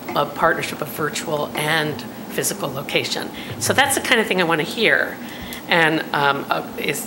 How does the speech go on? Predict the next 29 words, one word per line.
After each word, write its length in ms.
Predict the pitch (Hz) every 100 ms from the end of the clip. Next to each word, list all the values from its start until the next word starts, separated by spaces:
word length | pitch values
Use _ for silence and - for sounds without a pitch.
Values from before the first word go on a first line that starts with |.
| -
how, 560 | - 202 214 214 - - - - -
how 340 | - 233 226
is 140 | 214 -
the 80 |
space 760 | 160 - - 226 180 135 131 - - -
gonna 180 | 165 156
drive 240 | 147 139
engagement? 680 | 135 151 139 - - - 120 - - -
And 160 | 160
then 100 | 156
how 180 | 156 175
is 100 | 170
it 80 | 180
gonna 160 | - 143
drive 300 | - 143 139
specifically 840 | - 160 - 196 - - 147 131 - - - - -
T-BID 680 | - 185 - 147 139 139 - - - - - - -
driven 580 | 175 160 147 147 139 139
metrics, 640 | 143 - - - - - - - - -
um, 240 | 139 151
like 320 | 165 156 147 -
maybe 220 | 147 139
length 260 | 147 143 -
of 80 |
stay 520 | - - 151 135 123 -
or 380 | - - 147 -
future 400 | - 170 - 165
visits 540 | 156 151 - - -
or 180 | 175